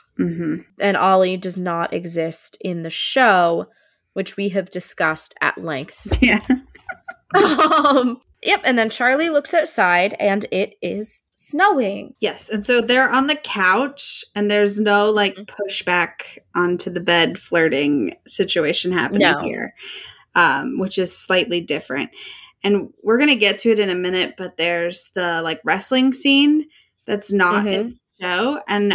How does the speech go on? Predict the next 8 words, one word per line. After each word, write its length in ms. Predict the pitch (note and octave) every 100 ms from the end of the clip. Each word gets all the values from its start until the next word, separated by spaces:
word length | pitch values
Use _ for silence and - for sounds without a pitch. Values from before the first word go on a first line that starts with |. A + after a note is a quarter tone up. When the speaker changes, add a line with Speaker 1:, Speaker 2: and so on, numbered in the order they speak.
| -
Speaker 1:
I'm 720 | F#3 F#3+ F#3 F#3 F#3 F3+ - _ _
assuming 680 | G3+ - - - C#4 C#4 C4+
that 180 | B3 G3 G#3+
they 140 | G#3+
kinda, 280 | G#3 G3 A3
Speaker 2:
Devastated. 60 |
Speaker 1:
like, 200 | G3+ - _ -
combined 920 | G#3 G3 F#3 F#3 F3+ F3 E3 E3